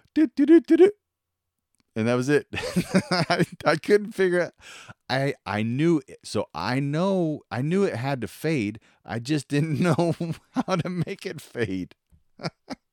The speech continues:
Oh, God. Um, so you can either have, like, the same music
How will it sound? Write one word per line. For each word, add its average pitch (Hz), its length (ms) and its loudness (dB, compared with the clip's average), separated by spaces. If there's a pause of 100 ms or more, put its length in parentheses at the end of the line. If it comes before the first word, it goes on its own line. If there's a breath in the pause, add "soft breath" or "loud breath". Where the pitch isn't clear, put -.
(3250 loud breath)
Oh, 123 420 -10
God. 104 420 -18 (240)
Um, 127 460 -4 (280)
so 156 640 2
you 143 280 -4
can 131 560 -2 (420 soft breath)
either 175 260 0
have, 151 260 -2
like, 131 200 -4
the 143 100 -4
same 180 360 -2
music 113 600 -6